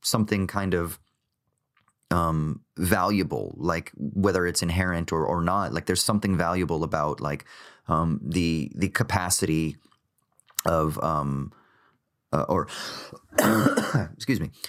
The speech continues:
there's, there's something positive to affirm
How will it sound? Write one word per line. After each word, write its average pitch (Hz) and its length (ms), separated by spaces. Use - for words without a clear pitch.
there's, 123 240
there's 107 220
something 101 580
positive 101 800
to 120 160
affirm 87 760